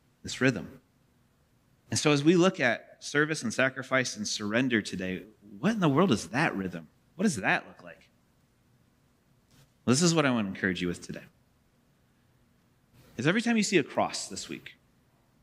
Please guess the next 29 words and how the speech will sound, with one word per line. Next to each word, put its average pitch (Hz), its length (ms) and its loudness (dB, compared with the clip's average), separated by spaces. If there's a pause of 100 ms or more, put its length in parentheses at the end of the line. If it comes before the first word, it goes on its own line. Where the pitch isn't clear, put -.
(460)
whether 123 200 2
it's 123 120 -2
in 120 60 2
your 110 100 4
house 190 440 -2
or 113 80 0
in 98 60 -4
your 87 100 -12
car, 170 520 2
or, 107 280 -4
or 101 80 0
maybe 131 220 4
you 123 100 4
choose 143 580 2 (280)
to - 80 -2
wear 104 120 6
jewelry, 156 680 6
or, 104 220 2 (460)
or 90 140 -12
wherever 151 460 4
you 175 120 -4
see 151 200 -4
a 120 40 0
cross, 104 380 -2
you're 98 80 0
driving 127 300 0
by 110 140 -4
a 80 60 -12
church, - 560 -6